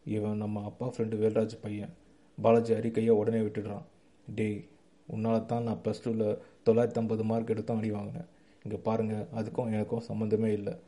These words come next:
அது எங்க அப்பா பண்ணது." பாலாஜி, "அதை நினைச்சாவே நான் ரொம்ப வருத்தப்படுவேன்டா." "சாரி, அதுக்கு, அதுக்கு தான் உங்க அப்பா என்னை பழி வாங்கிட்டு இருக்காரு." "என்னடா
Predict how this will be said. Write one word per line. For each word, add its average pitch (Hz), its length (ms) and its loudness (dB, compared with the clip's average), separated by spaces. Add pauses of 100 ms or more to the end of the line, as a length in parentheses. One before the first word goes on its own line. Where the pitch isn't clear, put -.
(220)
அது 107 180 -2
எங்க 104 160 -2
அப்பா 113 180 4
பண்ணது." 107 380 0 (440)
பாலாஜி, 107 440 0
"அதை 107 240 -4
நினைச்சாவே 117 540 0
நான் 117 220 0
ரொம்ப 110 140 4
வருத்தப்படுவேன்டா." 104 680 -2 (1400)
"சாரி, 107 320 2
அதுக்கு, 107 380 -6 (840)
அதுக்கு 113 240 0
தான் 123 120 2
உங்க 110 240 2
அப்பா 101 300 2
என்னை 110 260 0
பழி 107 240 0
வாங்கிட்டு 107 380 2
இருக்காரு." 104 280 -6 (1400)
"என்னடா 120 260 0